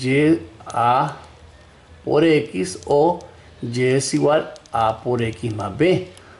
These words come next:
donde a es la pendiente y b es el intercepto. Entonces aquí dice, identifico la pendiente e indico el intercepto. Entonces acá el valor de a,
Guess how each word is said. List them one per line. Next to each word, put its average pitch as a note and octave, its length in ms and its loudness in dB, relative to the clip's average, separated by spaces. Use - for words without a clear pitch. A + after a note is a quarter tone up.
donde F3+ 880 2
a D3+ 420 -2
es B2+ 120 -2
la B2+ 240 2
pendiente A#2+ 840 -2
y E3 160 4
b C3+ 360 2
es D3+ 80 -2
el B2 140 0
intercepto. A2 800 -2
Entonces A2+ 320 -8
aquí B2+ 240 -6
dice, F3+ 340 2
identifico C3 800 2
la D#3+ 120 2
pendiente E3+ 600 2
e E3+ 100 2
indico D#3 540 0
el B2+ 80 2
intercepto. - 640 -6
Entonces G#2 300 -12
acá C#3+ 540 -2
el B2+ 320 0
valor B2 560 2
de F#3+ 220 2
a, A#3+ 260 -2